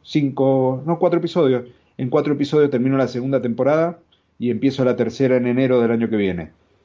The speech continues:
Cuando arranqué no, no sabía cuántos episodios iba a ser. Entonces,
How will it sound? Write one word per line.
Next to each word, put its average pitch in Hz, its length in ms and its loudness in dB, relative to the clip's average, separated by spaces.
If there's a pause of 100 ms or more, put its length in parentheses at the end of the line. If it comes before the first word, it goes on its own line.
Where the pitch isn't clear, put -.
(960)
Cuando 120 240 0
arranqué 123 360 0
no, 165 280 0
no 139 180 0
sabía 147 320 2
cuántos 110 320 -6
episodios 104 440 -4
iba 101 120 -4
a 92 40 -8
ser. 90 220 -6 (640)
Entonces, 123 760 2